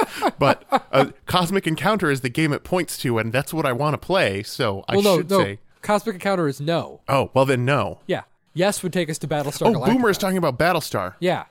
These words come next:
Speaker 1: Yeah, either way, I guess. <laughs> But I don't wanna play Battlestar, but I
Speaker 2: Yeah.
Speaker 1: do like Battlestar, but I don't wanna play it.
Speaker 2: But did you ever, I don't, did you really have a thing for Boomer, though?
Speaker 1: No.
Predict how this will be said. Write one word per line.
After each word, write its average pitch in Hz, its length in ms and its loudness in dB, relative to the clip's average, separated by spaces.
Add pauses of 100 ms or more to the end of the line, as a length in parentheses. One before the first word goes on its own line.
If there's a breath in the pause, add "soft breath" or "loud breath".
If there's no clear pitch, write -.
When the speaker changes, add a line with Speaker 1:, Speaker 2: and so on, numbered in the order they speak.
(140)
Speaker 1:
Yeah, 185 240 2
either 196 280 0
way, 196 220 2
I 117 80 2
guess. 104 440 -2
<laughs> - 60 -20 (440)
But 135 200 2
I 135 80 2
don't 143 120 2
wanna 135 160 0
play 143 200 0
Battlestar, 101 560 -4
but 151 120 0
I - 20 2
Speaker 2:
Yeah. 117 80 0
Speaker 1:
do 135 100 -2
like 113 220 -2
Battlestar, - 560 -10 (200)
but - 80 -6
I 120 40 0
don't 123 100 0
wanna 104 140 -6
play - 200 -14
it. - 140 -16 (420)
Speaker 2:
But 190 120 0
did 220 100 -2
you 285 80 4
ever, 320 300 0
I 254 40 2
don't, 294 220 -4
did 196 100 -6
you 254 80 -4
really 302 140 0
have 285 100 2
a 277 60 -2
thing 294 220 -4
for 233 160 -2
Boomer, 220 340 0
though? 294 300 -2
Speaker 1:
No. - 180 -2